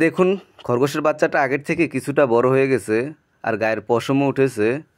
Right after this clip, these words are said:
এই বাচ্চাটাকে এখন রেখে দেই, আপনাদেরকে আরেকটা বাচ্চা দেখাই। এই সাদা বাচ্চাটা আপনাদেরকে দেখাবো। এই যে দেখুন, এখানে সবার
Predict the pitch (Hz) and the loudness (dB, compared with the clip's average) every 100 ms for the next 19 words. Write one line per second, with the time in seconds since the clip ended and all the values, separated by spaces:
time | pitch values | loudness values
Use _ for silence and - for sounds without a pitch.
0 | _ _ _ _ _ _ 139 113 120 - | _ _ _ _ _ _ -6 -2 0 0
1 | 127 139 135 131 117 135 113 117 135 127 | -2 0 0 0 0 0 0 0 0 0
2 | 107 101 104 - 107 107 110 104 - 101 | 2 2 -2 -6 -6 -6 -4 -2 -2 -4
3 | 101 117 113 - 110 104 104 98 95 120 | -2 -2 -2 -2 -2 -2 -2 -2 -4 -4
4 | 135 _ _ _ _ _ _ _ _ _ | -14 _ _ _ _ _ _ _ _ _
5 | _ _ _ _ - 107 104 98 120 123 | _ _ _ _ -10 -8 -6 -2 0 0
6 | - 123 127 117 113 113 110 113 110 107 | -2 -2 -2 -4 -4 -6 -4 -4 -4 -4
7 | 117 113 123 139 - - 95 101 98 104 | -6 -6 -8 -10 -16 -16 -10 -8 -6 -8
8 | - 131 147 - _ _ _ _ - 127 | -6 -8 -8 -16 _ _ _ _ -8 -4
9 | 160 175 151 143 143 | 0 0 0 2 2